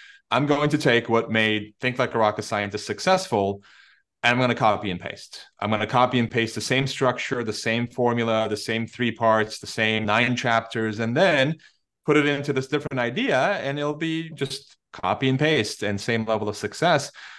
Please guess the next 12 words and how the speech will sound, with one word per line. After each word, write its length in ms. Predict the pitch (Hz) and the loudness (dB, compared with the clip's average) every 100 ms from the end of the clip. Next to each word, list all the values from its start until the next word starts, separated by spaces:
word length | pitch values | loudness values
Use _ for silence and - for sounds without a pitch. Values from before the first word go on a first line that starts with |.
| - - - _ _ _ _ | -20 -20 -20 _ _ _ _
And 100 | 131 | 2
for 80 | 147 | 2
the 80 | 147 | 2
first 220 | 151 147 | 2 2
time 140 | 147 143 | 2 2
in 80 | |
my 120 | 135 123 | 2 2
life, 300 | 113 135 - | 4 2 -2
I 100 | 107 | -2
got 200 | 107 101 | -2 -2
writer's 300 | 98 98 95 | -2 -2 -6
block. 300 | 90 87 | -10 -12